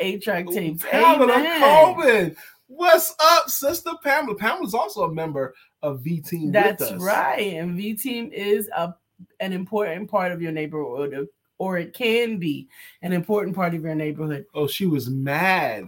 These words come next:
Speaker 1: Oh,
Speaker 2: I
Speaker 1: you
Speaker 2: was thinking that you were celebrating
Speaker 1: Right.
Speaker 2: that he bought you a C D player.
Speaker 1: <clears throat> That was
Speaker 2: Julie.
Speaker 1: Julie Ray. But if you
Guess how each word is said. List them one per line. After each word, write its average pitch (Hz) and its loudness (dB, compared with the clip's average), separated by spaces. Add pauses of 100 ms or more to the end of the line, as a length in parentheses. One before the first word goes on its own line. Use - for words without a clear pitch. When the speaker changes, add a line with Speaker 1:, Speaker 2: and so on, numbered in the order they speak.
Speaker 1:
Oh, 196 2
Speaker 2:
I 240 6
Speaker 1:
you 233 2
Speaker 2:
was 208 2
thinking 190 0
that 185 0
you 214 -6
were 180 4
celebrating 151 -2
Speaker 1:
Right. 196 2
Speaker 2:
that 156 0
he 151 2
bought 151 0
you 156 0
a 147 -2
C 170 -6
D 175 -4
player. 262 4
Speaker 1:
<clears throat> - -4
That 240 6
was 180 -2
Speaker 2:
Julie. 185 -2
Speaker 1:
Julie 180 -2
Ray. 143 -2 (600)
But 220 0
if 214 0
you 311 2